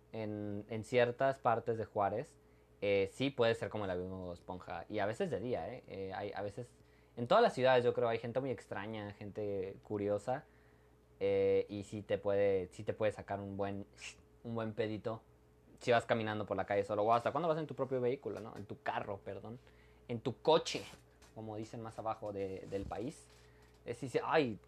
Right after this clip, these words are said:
perdón si me estoy moviendo mucho y se escucha mi, mi silla. No tengo una silla profesional, amigos, es una silla, una triste silla, pero sirve, ¿no? Para reposar la, las posaderas.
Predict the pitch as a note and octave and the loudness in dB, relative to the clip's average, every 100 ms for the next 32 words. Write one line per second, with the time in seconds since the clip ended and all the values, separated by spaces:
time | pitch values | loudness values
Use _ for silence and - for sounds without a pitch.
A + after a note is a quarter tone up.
0 | - - B2+ C#3 E3 F#3+ D#3+ C#3+ D3 D3 | -10 2 6 6 4 2 -2 -2 -2 -2
1 | D3 B2 A#2+ C3+ A#2 G2+ - G#2 - A#2 | -2 -4 -6 -6 -8 -10 -12 -10 -4 -4
2 | - G#2+ G2+ G2 G2+ - A2+ A#2+ D3+ - | -4 -6 -6 -6 -8 -8 -6 -6 -6 -6
3 | B2 A#2+ C3 C3 - B2+ A#2+ G#2+ G2+ G#2+ | -4 -2 -2 -4 -2 -2 -2 -10 -12 -10
4 | A2 B2 A#2+ A2+ G#2+ A#2 G#2+ A2 G#2 A2 | -8 -6 -6 -8 -8 -8 -8 -6 -2 0
5 | G#2 F#2+ - - - - - E3 D3 D3 | -2 -4 -12 -20 -20 -16 -2 0 2 0
6 | - B2+ B2 G#2+ G2+ - - - - - | 0 -2 0 0 0 -4 -20 -20 -20 -20
7 | - - A#2+ A#2 C3+ B2 A#2+ B2+ B2 A2+ | -2 6 6 8 4 4 2 4 6 6
8 | A2 - G#2+ A#2 A2+ A#2 A2+ A2 G#2 G2 | 4 0 -2 0 2 2 4 4 4 2
9 | F#2+ - - - - - - - B2+ A#2+ | -4 -14 -20 -20 -20 -20 -20 -6 -4 -2
10 | - A#2 A#2 A#2+ B2 - | 0 2 4 4 4 0